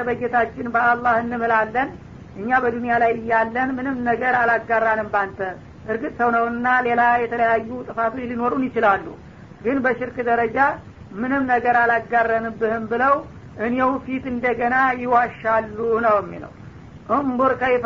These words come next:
ከዘቡ ዐላ አንፉሲሂም፣ በራሳቸው ላይ እንዴት እንደዋሹ እስቲ ተመልከታቸው።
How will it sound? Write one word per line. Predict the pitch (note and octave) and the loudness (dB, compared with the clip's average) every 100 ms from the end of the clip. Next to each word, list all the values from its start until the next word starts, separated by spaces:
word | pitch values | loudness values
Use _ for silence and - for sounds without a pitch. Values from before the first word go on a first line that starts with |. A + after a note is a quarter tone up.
| A#3+ | 0
ከዘቡ | A#3+ A#3 A#3 A#3 | 0 0 2 4
ዐላ | A3+ A3+ A3+ | 4 4 4
አንፉሲሂም፣ | A#3+ G3+ G3 G3+ F3 - - - - - - | 2 -2 -8 -8 -8 -10 -14 -18 -20 -20 -6
በራሳቸው | G3 A#3+ C4 C4 A#3 B3+ A#3+ | 2 4 4 0 -2 -4 0
ላይ | B3+ - | 0 0
እንዴት | B3 A#3+ C4+ C4 | -6 -6 -6 -6
እንደዋሹ | B3 A#3+ A#3+ A#3+ A#3+ C4+ C4 | -4 2 4 2 0 -10 -6
እስቲ | B3+ A#3 C4+ | -8 -8 -4
ተመልከታቸው። | B3 A#3+ A#3 A#3 A3 G3+ - F3+ | 0 0 0 0 0 0 -2 -10